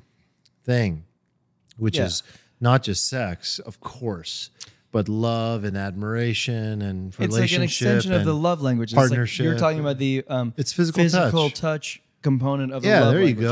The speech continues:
Speaker 2: languages.
Speaker 1: Working
Speaker 2: Yeah.
Speaker 1: in your framework. I
Speaker 2: Yeah.
Speaker 1: liked your framework. I think
Speaker 2: Yeah.
Speaker 1: your framework is really good.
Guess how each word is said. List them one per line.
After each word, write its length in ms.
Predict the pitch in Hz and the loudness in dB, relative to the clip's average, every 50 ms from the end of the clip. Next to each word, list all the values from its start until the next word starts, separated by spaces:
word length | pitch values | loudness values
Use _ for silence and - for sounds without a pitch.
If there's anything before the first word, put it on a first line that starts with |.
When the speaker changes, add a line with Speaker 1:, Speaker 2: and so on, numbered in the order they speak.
| 135 170 | 2 2
Speaker 2:
languages. 100 | 180 165 | 2 2
Speaker 1:
Working 200 | 170 170 156 139 170 | 2 2 2 2 2
Speaker 2:
Yeah. 60 | 170 | 2
Speaker 1:
in 60 | 170 | 2
your 140 | 170 170 170 | 2 2 0
framework. 540 | - - 180 185 175 135 107 92 90 - - - | 0 -2 -2 -2 0 0 0 -2 -2 -6 -2 2
I 60 | 160 | 4
Speaker 2:
Yeah. 60 | 175 208 | 4 6
Speaker 1:
liked 200 | 240 254 247 - | 4 2 2 0
your 80 | 143 | -2
framework. 540 | 117 - 120 101 90 85 82 80 82 - _ | -2 -2 -4 -6 -6 -6 -8 -10 -12 -14 _
I 40 | - | -8
think 120 | 123 120 | -4 -2
Speaker 2:
Yeah. 80 | 147 170 | 0 0
Speaker 1:
your 80 | - | 0
framework 340 | - - 156 160 160 160 135 | 0 0 -2 -2 -2 -2 -4
is 140 | 131 120 117 | -6 -6 -6
really 320 | 110 110 123 143 143 127 110 | -2 0 0 0 0 0 -2
good. 320 | 95 120 135 120 98 - | -4 -4 -4 -6 -6 -10